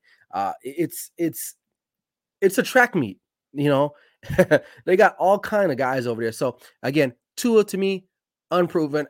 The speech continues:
I gotta see a little bit more from him. All right, the next guy. Some of you might disagree with what I'm gonna say about him. We'll see, right? Kyler Murray out here in, out here in, in the desert in Arizona. Um, number one overall pick a couple years ago by Cliff Kingsbury and the Arizona Cardinals. Now,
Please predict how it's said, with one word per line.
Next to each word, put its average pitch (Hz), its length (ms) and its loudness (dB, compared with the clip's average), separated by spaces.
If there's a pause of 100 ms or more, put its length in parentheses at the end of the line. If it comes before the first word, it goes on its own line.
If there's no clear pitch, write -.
I 143 140 -2
gotta 143 160 -2
see - 140 -6
a 135 40 0
little 135 160 -4
bit 123 120 -4
more 120 180 -6
from 92 180 -14
him. 101 280 -10 (280)
All 135 80 -4
right, 123 80 -8 (280)
the 131 100 -6
next 147 380 0
guy. 95 240 -4
Some 160 280 -4
of 202 60 0
you 208 160 -2
might 208 920 0
disagree 196 420 -2
with 175 140 2
what 180 180 0
I'm 180 80 -2
gonna 165 160 -2
say 175 200 -4
about 160 280 -2
him. 175 280 -4 (300)
We'll 151 140 -2
see, 202 380 -4 (260)
right? 143 240 -2
Kyler 175 300 0
Murray 170 280 0
out 139 240 -2
here 151 280 -4
in, 147 160 -6
out 131 280 -4
here 143 200 -8
in, 131 240 -8
in 139 100 -4
the 156 80 -2
desert 156 400 -2
in 135 100 -8
Arizona. 135 640 -4 (420)
Um, 107 340 -8
number 147 200 -6
one 151 160 -2
overall 139 340 -2
pick 139 180 -8
a 123 60 -12
couple 135 300 -8
years 127 240 -6
ago 123 320 -4
by 107 180 -4
Cliff - 260 -8
Kingsbury 120 500 -6
and 110 100 -8
the 101 40 -10
Arizona 107 400 -8
Cardinals. 160 400 -2
Now, 90 200 -12